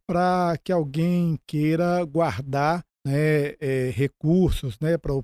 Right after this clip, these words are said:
futuro, acumular renda. Essa que é a função principal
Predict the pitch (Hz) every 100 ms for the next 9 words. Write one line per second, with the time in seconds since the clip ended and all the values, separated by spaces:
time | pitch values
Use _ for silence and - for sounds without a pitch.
0 | - 160 147 - 175 180 160 139 127 131
1 | - 151 147 143 113 127 143 147 131 139
2 | - 139 160 175 151 180 - 180 - 151
3 | 156 156 - 175 - 135 151